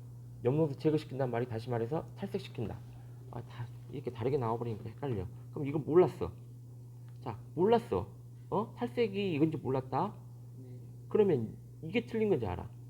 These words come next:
Speaker 1: 알륨 바우로 갈린 부분은 광합성을 못하기 때문에 아이오딘 반응에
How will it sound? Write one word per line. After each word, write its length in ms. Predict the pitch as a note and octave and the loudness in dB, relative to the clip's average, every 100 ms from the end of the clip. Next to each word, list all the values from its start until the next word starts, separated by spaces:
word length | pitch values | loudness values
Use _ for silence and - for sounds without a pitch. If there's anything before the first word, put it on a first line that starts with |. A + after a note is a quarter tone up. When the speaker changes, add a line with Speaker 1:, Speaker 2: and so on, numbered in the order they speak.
| - - - - - - - - - - - | -16 -16 -16 -16 -16 -16 -16 -18 -16 -10 0
Speaker 1:
알륨 460 | A#2+ D#3+ G#3+ A#3+ | 2 4 2 2
바우로 240 | A3 F#3 F#3+ | 4 4 4
갈린 400 | C3+ C#3+ G3+ D#3+ | 4 4 4 2
부분은 600 | C3 C#3+ D3+ A3 G#2+ E2+ - - - - - - - - - - - | 0 4 12 12 12 0 -10 -16 -16 -16 -16 -16 -16 -16 -16 -16 -10
광합성을 560 | B2+ D3 F#3+ - A#3 | -2 0 2 4 4
못하기 560 | D3 F2+ G2+ C#3 G#3 - | 4 2 0 2 0 2
때문에 640 | G#3 E3+ G#2+ F#2+ E3 G2 - - - - - - - - - | 4 4 4 4 4 2 -2 -14 -16 -18 -18 -18 -18 -16 -6
아이오딘 540 | A2+ B2+ F3+ G3 F#3+ | 2 6 10 10 8
반응에 600 | D3+ C#3+ D3+ C3 C#3+ A#2 | 0 2 2 4 4 2